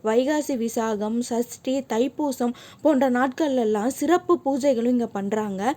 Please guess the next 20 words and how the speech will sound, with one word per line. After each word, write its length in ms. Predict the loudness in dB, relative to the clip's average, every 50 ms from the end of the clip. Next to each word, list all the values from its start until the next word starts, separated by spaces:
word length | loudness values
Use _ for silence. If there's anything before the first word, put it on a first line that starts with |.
| -6 -10 -18 -8 -2
நிறைய 480 | 0 2 4 4 4 4 4 4 4
மக்கள் 480 | 2 2 0 -2 -4 -2 0 0 2 2
வந்து 400 | 2 0 0 2 2 2 0 0
இங்க 280 | 0 -2 0 0 0 0 0 0 -2 -4 -8 -12 -6 0
பால் 240 | 2 2 4 2
குடம் 260 | 2 2 2 2 2 2
எடுக்கிறது, 460 | 2 0 0 0 0 0 0 0 0
அலகு 420 | 0 2 2 2 2 4 2 2
குத்துறது, 540 | 2 0 -2 -2 -2 0 0 0 2 0 0
காவடி 520 | 0 -2 0 0 2 2 2 2 2 2 2
எடுக்கிறது, 480 | 2 0 -2 -2 -2 0 2 0 0 0 -4 -8 -6
அந்த 200 | -2 0 0 2
மாதிரி 400 | 2 2 2 2 2 0 0 2
நிறைய 400 | 2 4 4 4 4 4 4 4
விஷயங்களும் 600 | 2 2 2 2 4 4 4 4 2 2 2 2
இங்க 200 | 2 2 2 0
பண்றாங்க. 720 | -2 -4 -4 -4 -2 0 -2 -2 -2 -2 -4 -2 -2 -2 0
இந்த 280 | 2 2 2 2 2 2 2
கோவில் 440 | 4 4 6 8 8 8 6 6 4 2
பாத்தீங்கன்னா, 600 | 0 0 0 0 0 0 0 0 -2 -2 -4